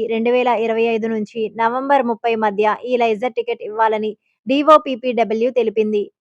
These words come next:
అయితే ఎనభై సంవత్సరాల వయసు దాటిన సీనియర్ సిటిజన్లకు ఈ జీవన ప్రమాణ పత్రం సమర్పించేందుకు అక్టోబర్ ఒకటి, రెండు వేల ఇరవై ఐదు నుంచి అవకాశం ఇస్తున్నట్లు తెలిపింది. ఇక ఇండియా పోస్ట్ పేమెంట్స్ బ్యాంక్ పెన్షనర్స్ పెన్షనర్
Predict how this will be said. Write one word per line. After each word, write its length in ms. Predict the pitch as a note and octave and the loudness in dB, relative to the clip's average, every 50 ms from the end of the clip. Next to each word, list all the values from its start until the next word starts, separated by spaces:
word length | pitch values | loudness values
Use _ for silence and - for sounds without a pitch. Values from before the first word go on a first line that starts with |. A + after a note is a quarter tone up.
| _ _ - | _ _ 0
అయితే 300 | - C#4 C#4+ - D4 C4 B3+ A#3 - - A3+ | 2 2 4 6 6 4 4 4 0 0 0
ఎనభై 300 | B3+ B3+ C4 C4 C#4+ E4 | 2 2 4 4 4 4
సంవత్సరాల 500 | D#4+ E4 D4+ C#4+ C#4 - D#4+ D#4 D#4 D4+ | 4 4 2 0 0 2 4 4 4 4
వయసు 300 | C#4 B3 A#3 A3+ - C4+ | 4 4 2 2 0 0
దాటిన 340 | B3 A#3+ A3+ A3 A3+ A3 A3 A3 G#3+ | 2 2 2 2 2 -2 -2 -2 -4
సీనియర్ 420 | A3+ - C4 B3+ B3+ C4 B3+ B3 - | -6 -6 -4 -4 -2 -2 -4 -4 -4
సిటిజన్లకు 600 | A#3 A3 A3 G#3 A#3 A3+ A3 A3 A3 - G#3+ G#3 G3 | -4 -4 -2 -2 -2 -2 -2 -2 -2 -2 -2 -4 -4
ఈ 140 | - B3+ C4 A3+ | -4 -4 -4 -2
జీవన 280 | G3+ B3 A#3+ B3 C4 | 0 0 0 0 0
ప్రమాణ 380 | C4 C4 B3+ A#3+ A3+ A3+ A3+ A#3 | -2 0 0 0 2 2 0 0
పత్రం 320 | A3+ A#3 A3+ - A#3 A3+ A#3 | 0 -2 -2 -4 -2 -4 -4
సమర్పించేందుకు 880 | - A#3+ G#3+ G#3+ G#3+ G#3+ - A3 G#3+ - A#3 G#3+ G#3 G#3 G#3 - G#3+ G#3 - _ _ _ _ _ - | -2 -2 -2 -2 -2 -2 -4 -6 -4 -4 -4 -4 -4 -4 -2 -2 -2 -4 -4 _ _ _ _ _ 0
అక్టోబర్ 480 | A#3+ A#3+ A#3 - - D#4 D4+ C#4 D#4 D4 | 2 2 2 4 4 4 6 6 6 4
ఒకటి, 340 | B3 A#3 G#3+ A#3 G#3+ A#3+ A#3 A#3 | 4 2 0 -2 -2 -2 0 0
రెండు 220 | A3+ A3+ A3+ A#3 | 0 0 0 0
వేల 200 | A#3+ B3 B3 B3+ A#3+ A#3+ | 0 2 2 2 2 2
ఇరవై 240 | A#3 A3+ A3 A3+ A#3 | 2 0 0 0 0
ఐదు 220 | A#3 A#3 A3 A3+ | 0 0 -2 -2
నుంచి 320 | A3+ A3+ G#3+ G#3 - A3+ A3 - | -4 -4 -6 -6 -6 -4 -4 -2
అవకాశం 480 | - G#3+ A3 G#3+ A#3+ A#3+ A#3 - B3 A#3 | -2 -2 -2 0 0 0 0 -2 -4 -8
ఇస్తున్నట్లు 500 | A3+ G#3+ - A#3+ A3+ A3 G#3+ G#3+ G#3+ A#3 A#3+ | -8 -8 -8 -8 -6 -6 -6 -6 -6 -6 -4
తెలిపింది. 500 | B3+ A#3+ A3+ A3 - A3 A3 G#3+ G#3+ G#3 - _ _ _ _ _ _ - | -4 -2 -4 -2 -2 -2 -2 0 -2 -2 -4 _ _ _ _ _ _ -6
ఇక 200 | D4+ D#4+ D#4+ - D4+ C#4 B3 - - | -4 -2 2 4 6 6 4 4 0
ఇండియా 360 | C4+ C4+ C#4 D4 D#4+ D#4+ D#4+ | -4 -2 2 4 4 6 6
పోస్ట్ 360 | D#4 - C4 B3+ C4 B3+ - B3 | 4 4 2 2 2 0 -2 -2
పేమెంట్స్ 480 | - B3+ A#3+ A#3+ A#3 A#3+ A#3+ A#3 - - | 0 2 2 2 0 0 -2 -4 -4 0
బ్యాంక్ 260 | - A3+ A3+ A3+ A3+ A3+ | 2 2 2 2 0 -2
పెన్షనర్స్ 540 | A#3+ A3+ A3 - - - A3+ A3+ A3 - _ | -2 -2 -2 -4 -4 -4 -4 -4 -4 -8 _
పెన్షనర్ 560 | - B3 A3+ A3 A3 G#3 - A#3+ A#3 A#3 A3 | -4 -4 -2 -2 -2 -4 -2 -2 -2 -2 -2